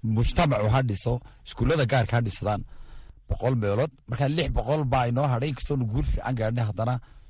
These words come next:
dee wa-, waddo dheer baa inaga horreysa. Qo-, qoysaska laba degsiimo oo kale dhexdooda deganna, dee waa in wuxuu la ikhtiraacaa iyo reer miyiga guura.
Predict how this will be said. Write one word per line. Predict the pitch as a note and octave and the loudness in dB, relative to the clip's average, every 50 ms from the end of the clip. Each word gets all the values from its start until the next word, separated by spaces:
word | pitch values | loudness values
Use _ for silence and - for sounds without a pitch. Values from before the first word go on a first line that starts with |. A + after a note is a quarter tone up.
| - - - - - - - | -20 -20 -18 -18 -18 -10 -6
dee | - G#2+ A2 G#2+ G2 - - - - - | -4 -4 -2 -4 -6 -10 -12 -14 -14 -4
wa-, | - G#2+ A#2+ - - A#2+ - - - | -2 0 -2 -2 -4 -10 -14 -4 -2
waddo | A2+ A#2 G2 - C#3 C#3+ | -2 0 2 2 0 0
dheer | C3 C3+ C3+ C3 A#2+ | 2 2 2 2 2
baa | G#2 G2 B2+ A#2 | 2 2 0 0
inaga | G#2+ G2+ G2+ A2 | 0 0 -2 0
horreysa. | G#2 - - F#2+ F2 - - - - - - - - - - - - - - - - | 0 0 -2 -2 -4 -6 -10 -12 -12 -14 -14 -14 -16 -16 -16 -18 -18 -20 -20 -4 -2
Qo-, | C#3 C#3+ C3 | -2 -2 0
qoysaska | - D#3 D#3+ D#3 B2 - G3+ F#3+ - - - E3+ E3+ F3 F3+ F3+ F3+ F3+ F3+ F3 | 0 2 2 2 2 0 -2 -4 -2 0 0 2 2 2 2 2 0 0 0 0
laba | E3 E3 F3+ | -2 -2 -2
degsiimo | D3 D3 B2+ - B2 B2 D#3+ | -2 -4 -4 -4 -4 -4 -2
oo | D#3+ | -2
kale | C3+ D3 D#3 E3 | -2 -2 -2 -4
dhexdooda | F3 B2+ C3+ D3 D3 C#3+ A#2+ | -4 -4 -4 -2 -2 -2 -2
deganna, | G2+ F#2 A#2+ G#2 C#3+ D3+ C#3+ A2+ D#2 - - - - - - - - - - - - - - - | -2 -2 0 0 0 0 -2 -4 -4 -8 -12 -16 -16 -16 -16 -16 -16 -14 -14 -14 -12 -10 -8 -6
dee | A#2+ B2+ | -2 -2
waa | D3 D#3 | -2 0
in | E3 E3 | 0 0
wuxuu | C#3+ A2 G#2+ E3 E3+ | -2 -2 -2 -2 0
la | D#3 B2 | 2 2
ikhtiraacaa | A#2 - - - G2+ G#2 A2+ C3+ | 0 0 -2 -2 -2 0 0 0
iyo | C#3 D3+ E3 | 2 2 2
reer | D3+ C#3 C3+ C3 C#3 | 2 2 2 0 0
miyiga | D#3+ F3+ D#3 B2 B2+ G2 E2+ | 0 0 0 0 0 -2 -2
guura. | F#2 A#2 A#2 B2 C#3 | -2 0 2 2 2